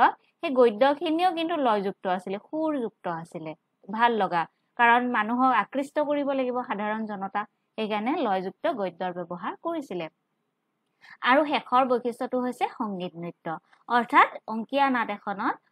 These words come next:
অকল তোমাৰ, আহ, গীত বা শ্লোক বা পয়াৰেই নাছিলে, ইয়াত সংগীত আৰু নৃত্যও আছিলে। কাৰণ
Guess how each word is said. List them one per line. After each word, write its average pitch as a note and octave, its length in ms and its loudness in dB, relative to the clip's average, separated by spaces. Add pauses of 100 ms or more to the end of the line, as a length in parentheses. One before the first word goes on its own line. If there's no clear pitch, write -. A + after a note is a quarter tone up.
(120)
অকল B3 440 6
তোমাৰ, A#3 380 2 (360)
আহ, G3+ 320 2 (340)
গীত B3 240 0
বা B3 180 4
শ্লোক B3 300 -2
বা B3 120 0
পয়াৰেই G#3+ 520 0
নাছিলে, A3 400 -4 (320)
ইয়াত A3+ 280 -2
সংগীত B3+ 360 -4
আৰু C#4 180 -2
নৃত্যও C4 540 -4
আছিলে। F3 460 -8
কাৰণ G3 220 -2